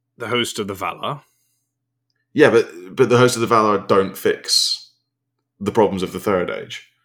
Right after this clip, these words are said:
Speaker 1: <laughs> No, but they, they sure as hell fix some other <laughs> major problems.
Speaker 2: No, no, absolutely. But, but the host of the Valar is still not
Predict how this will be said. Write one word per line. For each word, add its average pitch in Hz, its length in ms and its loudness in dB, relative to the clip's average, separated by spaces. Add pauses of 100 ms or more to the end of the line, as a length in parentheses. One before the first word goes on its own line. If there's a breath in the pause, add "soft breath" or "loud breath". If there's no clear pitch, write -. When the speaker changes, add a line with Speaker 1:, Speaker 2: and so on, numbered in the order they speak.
(640)
Speaker 1:
<laughs> - 120 -10
No, 101 260 -6
but - 100 -18
they, 92 200 -6
they 90 140 -8
sure 120 300 -2
as 95 120 -6
hell 104 180 -6
fix - 500 -6 (120)
some 110 240 -6
other 127 200 -4 (120)
<laughs> - 100 -20
major 107 280 -6
problems. 98 480 -8 (200 loud breath)
Speaker 2:
No, 151 320 6
no, 151 240 2
absolutely. 139 640 2
But, 120 240 4 (1160 loud breath)
but 131 120 2
the 123 100 2
host 147 240 8
of 120 80 -6
the 120 60 -6
Valar 113 720 2
is 104 680 2 (540)
still 123 420 4
not 104 420 0